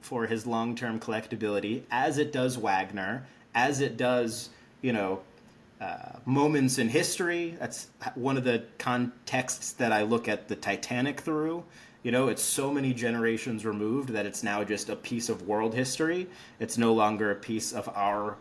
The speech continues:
modern pop culture. And that puts it into a totally separate tier with, like, the Egyptian pyramids and, like, the founding of the United States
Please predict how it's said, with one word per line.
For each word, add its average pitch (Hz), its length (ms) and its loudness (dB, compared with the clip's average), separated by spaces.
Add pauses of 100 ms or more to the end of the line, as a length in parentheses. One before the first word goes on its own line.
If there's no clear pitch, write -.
(180)
modern 101 560 0 (200)
pop 107 260 4
culture. 156 520 2 (280)
And 131 100 4
that 139 160 0
puts 170 240 0
it 131 80 0
into 120 280 4
a 113 40 4
totally 139 480 0
separate 127 500 -2
tier 160 280 0
with, 107 180 0
like, 101 320 0 (300)
the 120 160 2
Egyptian 123 600 0
pyramids 120 920 2 (260)
and, 113 260 0
like, 107 440 2 (300)
the 131 120 0
founding 127 640 0
of 120 140 0
the 123 60 2
United 123 460 2
States - 720 -2